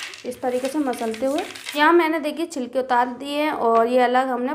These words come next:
फटक दिया है इसको, तो ये बाकी के भी हटा देंगे। और इस, ये हमने सेकने के मारे हमने ज़्यादा ले लिए तो हम इसकी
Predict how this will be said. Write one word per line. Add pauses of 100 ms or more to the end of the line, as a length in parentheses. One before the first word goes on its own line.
फटक
दिया
है
इसको, (460)
तो
ये
बाकी
के
भी
हटा
देंगे। (460)
और
इस,
ये
हमने
सेकने
के
मारे
हमने
ज़्यादा
ले
लिए (420)
तो
हम
इसकी